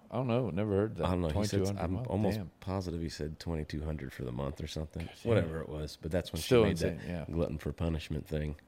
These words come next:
Speaker 2: And then she looked at me like,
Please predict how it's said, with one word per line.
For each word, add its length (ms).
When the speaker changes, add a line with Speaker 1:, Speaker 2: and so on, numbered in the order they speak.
Speaker 2:
And 120
then 100
she 160
looked 260
at 80
me 240
like, 280